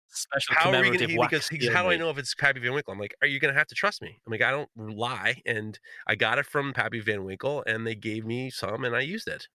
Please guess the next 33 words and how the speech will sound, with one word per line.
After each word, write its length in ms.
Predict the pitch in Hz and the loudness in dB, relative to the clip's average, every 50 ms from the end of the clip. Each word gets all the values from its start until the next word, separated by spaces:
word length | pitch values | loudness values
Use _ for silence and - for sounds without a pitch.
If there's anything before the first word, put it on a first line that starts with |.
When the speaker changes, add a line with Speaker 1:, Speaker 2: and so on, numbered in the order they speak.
| _ - | _ -8
Speaker 2:
and 120 | 107 104 | -6 -6
that's 200 | 110 117 - - | -6 -6 -4 -4
it. 140 | 208 - 101 98 | -4 -4 -4 -6
And 120 | 101 101 | -8 -8
this 120 | 104 - - | -8 -8 -6
is, 60 | 104 | -4
I'm 100 | 107 117 | -2 0
Speaker 1:
Yeah. 60 | 131 127 | 0 0
Speaker 2:
not, 140 | 127 - - _ _ _ - - - - - - - | 0 -2 -4 _ _ _ -20 -20 -20 -20 -20 -10 -4
I'm 100 | - 117 | 0 2
not 220 | 127 131 135 - | 2 2 2 0
in 80 | 127 120 | 0 0
the, 100 | 120 113 104 - - | 0 0 0 -4 -4
in 100 | 120 113 | -2 0
the 80 | 113 | -2
business 420 | 101 - 127 123 113 120 110 - - | 2 2 0 0 2 -2 -4 -4 -6
of, 160 | 104 95 - - - - - | -8 -8 -10 -14 -12 -8 -6
of, 240 | 104 92 95 - _ | -6 -6 -8 -10 _
you 80 | - 117 | -2 -2
know." 80 | 113 | 0
And 100 | 107 113 | 0 0
then 120 | 120 135 147 | -2 -2 2
he 100 | 147 131 | 2 2
asked 220 | 107 95 - - | 2 0 -2 -8
me 60 | - | -12
a 20 | 101 | -12
lot, 180 | 92 95 95 - - | -10 -10 -10 -10 -6
all 140 | - 101 120 | -4 -4 -4
these 160 | 135 131 110 | -2 -2 -2
other 140 | 110 95 92 | -2 -4 -4
questions, 400 | - - 101 101 - - 95 90 92 | -4 -6 -4 -4 -4 -8 -8 -10 -8
very 220 | 98 98 98 90 _ _ _ _ _ - | -6 -6 -6 -8 _ _ _ _ _ -2
curt. 260 | - - 120 113 | 2 2 2 2